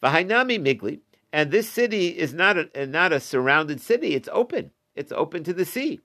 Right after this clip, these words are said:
Odil Mushum Dahani Migni,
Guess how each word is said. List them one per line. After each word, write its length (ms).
Odil 380
Mushum 440
Dahani 400
Migni, 480